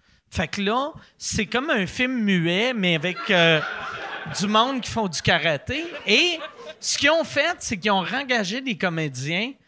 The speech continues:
pour refaire les voix, mais il n'y avait pas le scénario. Fait que là,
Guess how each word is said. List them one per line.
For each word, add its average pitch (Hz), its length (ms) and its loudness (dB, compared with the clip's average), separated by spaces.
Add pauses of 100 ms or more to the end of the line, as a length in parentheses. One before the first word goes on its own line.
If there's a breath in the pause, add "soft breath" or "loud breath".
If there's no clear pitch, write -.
(280 soft breath)
pour 277 480 0 (160)
refaire 220 560 -2
les 175 220 0
voix, 143 400 -4 (340 loud breath)
mais 175 100 -2
il 180 40 -2
n'y 175 80 0
avait 165 180 0
pas 269 200 -2
le 254 80 -8
scénario. 147 640 -4 (320 soft breath)
Fait - 320 0
que - 100 -2
là, 277 380 4